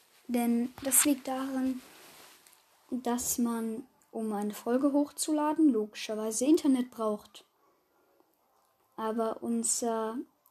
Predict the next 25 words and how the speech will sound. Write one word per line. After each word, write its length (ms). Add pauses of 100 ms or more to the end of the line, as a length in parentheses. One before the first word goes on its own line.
(480)
Internetrouter, 840
wenn 120
man 120
das 160
so 100
sagen 320
kann, 360 (540)
ist 400
kaputt 480
gegangen. 420 (640)
Und 180
dadurch 280
hatten 180
wir 100
kein 160
Internet. 680
Und 200
unser 360
neuer 320
Internetrouter 920 (680)
ist 260
erst 540
gestern 380
Abend 380
angekommen. 680